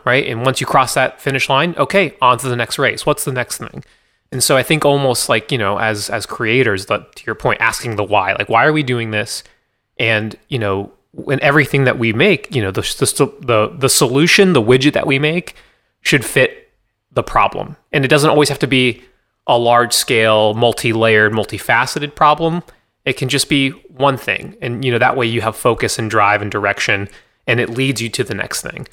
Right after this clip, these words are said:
So maybe in a grand scheme of things, you might change the world, you'll fix things, you'll, you know, whatever. But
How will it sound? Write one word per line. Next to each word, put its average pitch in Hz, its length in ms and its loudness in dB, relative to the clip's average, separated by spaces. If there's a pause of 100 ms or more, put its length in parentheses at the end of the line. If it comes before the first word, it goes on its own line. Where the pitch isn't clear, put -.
(120)
So - 120 0
maybe 202 220 4
in 165 80 4
a 151 60 2
grand 147 260 2
scheme 185 220 2
of 143 60 -4
things, 127 200 0
you 131 80 0
might 117 160 0
change 113 240 0
the 107 60 -6
world, 110 180 2
you'll 113 140 0
fix - 260 -2
things, 110 320 0
you'll, 104 240 -2 (560)
you 147 80 2
know, 98 180 2
whatever. 113 640 2 (460)
But - 420 2